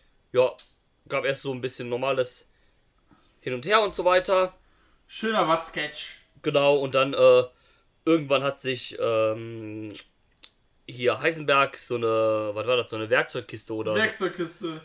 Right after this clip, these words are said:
Speaker 1: genommen und die halt dann den Battle über den Kopf gesäbelt. Gab dann logischerweise natürlich die D Q. Äh, noch eine Attacke von, äh, von Maggot und von Baby Allison, die ja, äh, Heisenberg begleitet haben.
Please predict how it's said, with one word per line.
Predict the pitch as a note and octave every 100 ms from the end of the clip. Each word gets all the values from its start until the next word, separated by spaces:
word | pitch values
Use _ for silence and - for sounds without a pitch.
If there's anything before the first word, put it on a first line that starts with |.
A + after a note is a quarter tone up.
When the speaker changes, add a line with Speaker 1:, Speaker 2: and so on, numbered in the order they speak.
| _
Speaker 1:
genommen | - D3 D3+ D3+
und | C#3
die | C3
halt | B2+ B2 A#2+
dann | A#2+
den | A#2 A2
Battle | B2 C3+ C3+ C3+
über | A#2 B2
den | A#2
Kopf | F3+ -
gesäbelt. | F3+ F#3+ F#3+ F3+ F3+ -
Gab | - C3
dann | B2+
logischerweise | A#2+ B2+ - A2+ A2+ A2+
natürlich | A2 G#2+
die | G#2
D | G2+
Q. | - G3 A3+ A3 _ _ - - - - - - -
Äh, | A#2 B2+ A#2+ A2
noch | D3
eine | D3
Attacke | B2 - D3+ D3+
von, | - C3+ B2 A#2
äh, | G#2+ A2 A2 G#2 G2+ G2 - _ - -
von | - A#2+
Maggot | A#2+ D3 D3
und | B2 B2+
von | - A#2 A2+
Baby | A#2 A2+ B2+
Allison, | F3+ D#3 D#3
die | B2+
ja, | B2 A#2+ A2 A2+ A2 A2
äh, |
Heisenberg | D#3+ F3+ E3 E3
begleitet | D3 C#3 D3 C3+
haben. | C#3+ C3 B2+